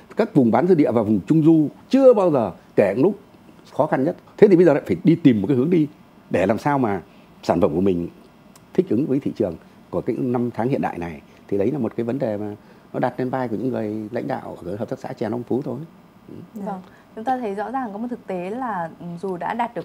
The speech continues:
Speaker 2: ờ, chứng nhận ô cốp ba sao nhiều năm rồi, thế nhưng mà thương hiệu chè Long Phú thì vẫn còn khá yếu thế trên thị trường so với các loại chè khác. Vậy thì nhà báo Trịnh Bá Ninh có thể giải thích tại sao?
Speaker 1: Trước đây người ta tính cái vùng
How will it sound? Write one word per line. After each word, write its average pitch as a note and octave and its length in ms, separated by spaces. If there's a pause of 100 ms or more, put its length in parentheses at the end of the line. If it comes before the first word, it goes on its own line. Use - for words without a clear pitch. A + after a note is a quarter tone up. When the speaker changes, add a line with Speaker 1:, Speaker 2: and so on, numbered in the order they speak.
Speaker 2:
ờ, E3 240
chứng F3+ 120
nhận G#3 100
ô G3+ 80
cốp C4+ 200
ba G#3+ 140
sao G#3 260
nhiều G3 220
năm G3+ 200
rồi, F3 160 (300)
thế C#4 80
nhưng C#4 220
mà E3+ 320 (360)
thương B3+ 140
hiệu C4 180
chè F3+ 160
Long G3+ 140
Phú G3+ 240
thì A#3+ 120
vẫn - 160
còn G#3+ 220
khá F#3 160
yếu G3+ 220
thế G#3 400
trên B3 160
thị - 180
trường F3+ 220
so G#3+ 160
với F3+ 140
các B3+ 180
loại B3+ 140
chè E3+ 220
khác. B3+ 220 (300)
Vậy - 100
thì F3+ 240
nhà E3+ 140
báo D#3+ 180
Trịnh G#3 140
Bá E3+ 60
Ninh F#3 120
có F#3+ 120
thể G#3 120
giải D3 160
thích - 140
tại - 120
sao? - 160 (140)
Speaker 1:
Trước G#3 100
đây G3+ 80
người D3+ 100
ta D#3+ 80
tính E3 300 (240)
cái F#3+ 80
vùng B2+ 380